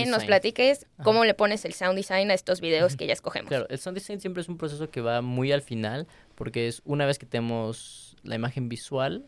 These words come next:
Speaker 2: o, o lo que queremos expresar de forma visual, tenemos que nosotros adicionarlo con los sonidos para que terminen de mezclarse completamente. Si lo hacemos a la par, van a haber ciertos cambios que va a tener la imagen, en el cual eso, eso afecta a lo que se escucha. Entonces siempre es como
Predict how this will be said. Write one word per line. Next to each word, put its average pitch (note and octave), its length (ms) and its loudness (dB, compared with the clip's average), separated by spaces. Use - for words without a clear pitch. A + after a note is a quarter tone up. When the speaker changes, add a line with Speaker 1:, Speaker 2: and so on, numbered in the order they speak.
Speaker 2:
o, G#2+ 760 -8
o - 120 -4
lo A#2 100 2
que A2 120 -6
queremos A#2 340 -2
expresar - 340 -8
de A2 40 -2
forma A2 180 -8
visual, B2 320 -6
tenemos A#2+ 240 -4
que B2 80 -4
nosotros A#2 320 -8
adicionarlo A2 760 -4
con - 160 -10
los - 120 -12
sonidos A2+ 360 -8
para A2+ 220 -12
que - 240 -14
terminen A#2+ 500 -4
de G2 380 -4
mezclarse A2 640 -4
completamente. A2+ 720 -10
Si - 80 -2
lo C3 60 2
hacemos C#3+ 260 -4
a D3 60 -4
la C3+ 140 -2
par, D3+ 200 4
van C3 160 2
a B2+ 40 2
haber A#2+ 120 0
ciertos B2 360 -10
cambios B2 420 0
que - 80 -8
va G#2 80 -2
a - 20 -4
tener G#2+ 340 -4
la G#2+ 80 -8
imagen, A#2+ 440 -2
en A#2 60 -6
el A2 80 -8
cual A2 160 -6
eso, G#2+ 240 -6
eso - 200 -8
afecta A2 380 -2
a - 20 2
lo G2+ 140 -4
que A2 100 -12
se - 80 -18
escucha. - 240 -6
Entonces B2+ 140 -2
siempre C#3 160 -2
es C3+ 40 -8
como A2+ 180 -6